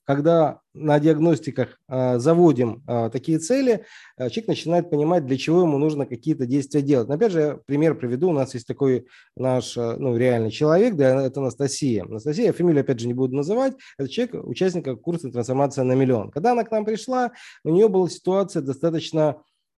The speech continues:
м, тяжелая, да, то есть она хотела в психологии, в интернет начать двигать, она не знала, как это делать, там, марафоны, не марафоны, курсы, не курсы,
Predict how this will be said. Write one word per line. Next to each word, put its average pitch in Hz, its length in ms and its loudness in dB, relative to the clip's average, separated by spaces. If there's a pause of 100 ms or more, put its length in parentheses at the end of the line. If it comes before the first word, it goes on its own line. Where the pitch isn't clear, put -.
м, 143 160 -10
тяжелая, 156 640 2
да, 139 180 2
то 120 120 -6
есть 107 120 -6
она 127 340 -2 (140)
хотела 147 480 0
в - 60 -20
психологии, 117 720 0 (160)
в 123 260 -2
интернет 143 520 2
начать 123 440 -2
двигать, 226 420 -2
она 139 140 0
не 135 60 2
знала, 123 220 -2
как - 100 -20
это 135 120 -4
делать, 214 300 0
там, 101 120 -8
марафоны, 202 640 2
не 151 100 0
марафоны, 175 640 2
курсы, 196 500 -2
не 160 120 2
курсы, 175 560 0